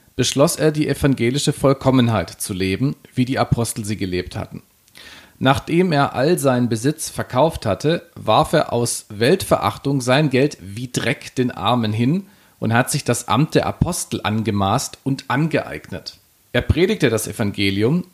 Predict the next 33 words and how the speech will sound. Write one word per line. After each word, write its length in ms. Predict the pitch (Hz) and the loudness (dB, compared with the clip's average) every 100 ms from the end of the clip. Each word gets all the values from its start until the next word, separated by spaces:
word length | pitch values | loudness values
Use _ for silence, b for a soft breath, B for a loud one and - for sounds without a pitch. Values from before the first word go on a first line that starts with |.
| _ _ | _ _
und 240 | 127 123 120 | -4 0 2
das, 320 | 131 - - | 2 2 -2
was 160 | 117 | 0
er 100 | 120 | 0
auswendig 480 | 98 147 131 110 107 | 2 0 2 0 0
gelernt 400 | 110 98 95 104 | -2 0 0 0
hatte, 380 | 117 107 170 - | -2 0 -2 -2
auf 180 | - 113 | -2 -2
den 140 | - 123 | 0 -2
Straßen 580 | - 95 95 98 151 | 0 2 2 2 -2
und 160 | 151 143 | -2 -4
Plätzen 480 | - 104 - 151 151 | -2 -2 0 -2 -2
und 200 | - 120 | -2 -2
scharte 400 | - 120 135 147 | 2 4 2 0
viele 300 | - 165 175 | -4 0 2
Männer 260 | 139 143 | 4 2
und 120 | 131 127 | 0 -4
Frauen 320 | - 110 127 | -2 2 2
um 140 | 110 | 0
sich, 420 | 101 117 - - - | 0 -2 -4 -14 -4
die 120 | 123 | 2
er 140 | 117 | 2
aufforderte, 640 | - 165 - 117 110 107 127 | 2 0 0 2 2 0 -2
das 200 | 147 - | -2 0
Gleiche 360 | 117 165 180 | 2 2 0
zu 140 | 147 107 | -4 -8
tun 340 | - 82 - b b b b b b | -10 -10 -10 b b b b b b
und 220 | - 110 | -2 0
denen 260 | 117 135 156 | 2 2 2
er 120 | 107 | 2
das 180 | 143 - | 0 -2
Evangelium 640 | - 143 123 110 117 135 | -2 -2 0 0 2 0
einprägte. 760 | - 123 170 - 95 82 - | 0 2 2 2 0 -4 -8